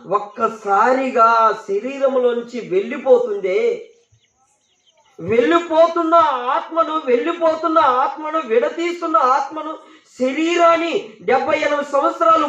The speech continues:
పోషించి, పోషించి, పోషించి,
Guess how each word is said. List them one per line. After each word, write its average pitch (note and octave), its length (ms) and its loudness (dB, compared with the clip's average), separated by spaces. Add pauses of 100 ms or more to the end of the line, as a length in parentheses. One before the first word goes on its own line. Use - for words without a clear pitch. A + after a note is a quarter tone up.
(120)
పోషించి, D#4+ 720 0
పోషించి, E4 520 0
పోషించి, C#4+ 840 -2